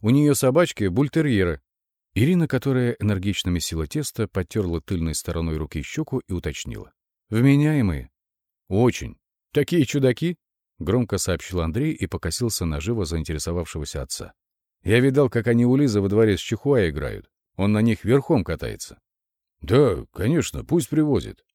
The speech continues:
решительно заявил его отец и кивнул жене в сторону соседского участка. «Это как раз то, что нам очень надо». «Лиз, я скоро за тобой выезжаю, так что готовься ехать вместе с псами». «И не парься ты, вот чудачка.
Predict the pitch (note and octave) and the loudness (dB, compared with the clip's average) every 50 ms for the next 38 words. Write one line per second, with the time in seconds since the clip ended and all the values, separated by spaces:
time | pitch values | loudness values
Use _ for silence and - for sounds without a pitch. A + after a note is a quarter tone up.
0 | _ _ _ _ _ D#2+ E2+ F2 - - B2+ A#2 A2+ G2+ F#2+ F2+ D#2+ C#2+ E2+ E2+ | _ _ _ _ _ -2 -2 -2 0 -2 -4 -2 0 0 0 0 -2 -2 -2 -2
1 | E2 D#2+ D#2+ D#2 D2 C#2+ E2 E2+ F#2+ G#2+ A2 - F3+ F3 - - - _ G2+ F#2+ | -2 -2 -2 -4 -4 -4 -2 0 0 0 0 0 -2 -4 -4 -6 -10 _ -8 -6
2 | - F#2 E2 F2 A2+ C#3 B2+ G2 - F2 D#2+ E2 G2 G#2+ - - - - F#2 F#2 | -4 -4 -2 0 0 0 0 -2 -2 -4 -2 -2 -2 -2 -4 -6 -6 -4 -4 -2
3 | F2+ F2 D#2+ - F2 D#2+ - D#2+ D2 - - - D2+ D2 D2+ - - - G#2 - | -2 -4 -4 -4 -6 -6 -6 -8 -8 -8 -8 -10 -8 -8 -8 -8 -10 -12 -12 -12
4 | - - D2 - _ _ _ _ _ _ _ _ _ - F#2 C3 D3+ - _ - | -14 -18 -20 -20 _ _ _ _ _ _ _ _ _ -2 0 0 0 -2 _ -6
5 | D3+ A#2+ C#3+ C#3 A#2 - C3+ C#3+ C#3+ B2 - - - C3 C3 - - - C#3+ A#2+ | -4 -2 -2 -4 -2 0 0 0 0 0 -4 -4 -2 -2 -2 -2 -2 -2 0 2
6 | B2 A#2+ A#2 A2+ A#2 A2+ - - A#2+ A#2 G#2 E2 D#2 D2+ D2+ D2 C2+ A#1 - _ | 2 2 2 0 0 -2 -2 -2 0 0 0 0 -2 -6 -6 -6 -8 -10 -10 _
7 | _ _ _ _ _ _ _ _ _ _ - D#2 D2+ - - - - _ _ _ | _ _ _ _ _ _ _ _ _ _ -6 -4 -4 -4 -6 -8 -10 _ _ _
8 | _ _ - G#2 A2 F#2+ - - A2 G2 E2+ D#2+ D2+ - - F2+ E2 E2+ D#2+ D#2 | _ _ 0 2 2 0 0 -4 -4 -2 -2 -4 -6 -6 -6 -2 -2 -2 -2 -2
9 | D#2+ D2 C#2 E2 A#2+ B2 G2+ - - A2 - - - A2 F#2+ G2 G2 - - F2+ | -2 -4 -2 -2 -2 -4 -2 -2 -2 -4 -4 -4 -6 -4 -2 -2 -2 -2 -4 -4
10 | - - - D2+ F2 B2 C#3+ - G2+ - C#2 D#2 G2+ G2+ - - E2 D2 C#2 - | -4 -4 -6 -2 -2 -2 -2 -2 -6 -6 -4 -4 -4 -4 -4 -6 -8 -8 -6 -8
11 | - - - - - A1 G1+ - - _ _ _ _ _ _ _ _ _ - E3 | -8 -6 -6 -6 -6 -6 -8 -10 -16 _ _ _ _ _ _ _ _ _ 2 4
12 | G#3 A3 A3+ G3 - A#3 A3+ G#3 - - G#2 - - C2+ A1 - _ _ _ _ | 6 6 4 4 4 2 2 2 2 -2 -4 -4 -4 -10 -10 -10 _ _ _ _
13 | _ _ E3 F3 - - - - D#3 D3+ C3 G2+ E2+ - - - - C#2+ _ | _ _ -2 -2 -2 -2 -2 0 0 2 4 2 0 0 -4 -14 -16 -16 _